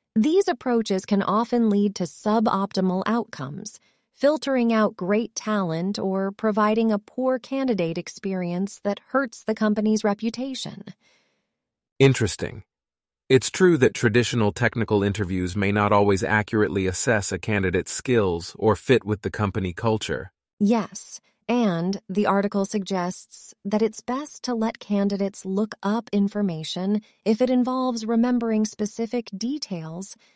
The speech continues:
Speaker 1: and to present them with problems that reflect real-world problem solving.
Speaker 2: That makes sense. It's more important to assess a candidate's mindset and behaviors,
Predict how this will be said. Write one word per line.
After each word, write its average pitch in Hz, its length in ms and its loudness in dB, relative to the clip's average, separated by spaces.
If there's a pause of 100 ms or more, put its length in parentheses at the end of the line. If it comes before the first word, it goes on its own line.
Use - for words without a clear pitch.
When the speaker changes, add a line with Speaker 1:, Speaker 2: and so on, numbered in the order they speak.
(220)
Speaker 1:
and 226 180 4
to 226 80 -2
present 269 440 -2
them 202 280 2
with 214 240 -4
problems 226 640 -2
that - 140 -2
reflect 214 540 -4
real-world 196 720 -2
problem 214 480 -8
solving. - 600 -12 (400)
Speaker 2:
That 127 140 4
makes 107 220 2
sense. - 540 0 (420)
It's 123 140 0
more 156 200 8
important 110 480 2
to 110 140 0
assess 113 360 2
a 110 80 0
candidate's 104 560 0
mindset 104 680 2
and 85 160 -4
behaviors, 85 760 -2